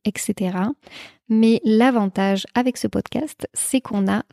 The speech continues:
tout le temps d'en reparler dans d'autres épisodes, si c'est pertinent avec ce que j'aurai à te dire, bien sûr. Je ne vais pas te raconter ma life toutes les cinq minutes, ne t'inquiète pas. En tout cas,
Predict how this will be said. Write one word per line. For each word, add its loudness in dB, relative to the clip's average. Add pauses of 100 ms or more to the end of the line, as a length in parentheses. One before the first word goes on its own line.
(140)
tout 8
le 6
temps 2
d'en 2
reparler 2
dans 2
d'autres 0
épisodes, 2
si 0
c'est 0
pertinent 2
avec 0
ce -10
que -2
j'aurai 2
à 0
te -4
dire, -2
bien 0
sûr. -4 (460)
Je 2
ne 6
vais 4
pas 0
te -2
raconter 0
ma 2
life 0
toutes -2
les 0
cinq -2
minutes, 0
ne 4 (240)
t'inquiète 2
pas. -6 (1160)
En 6
tout 0
cas, 2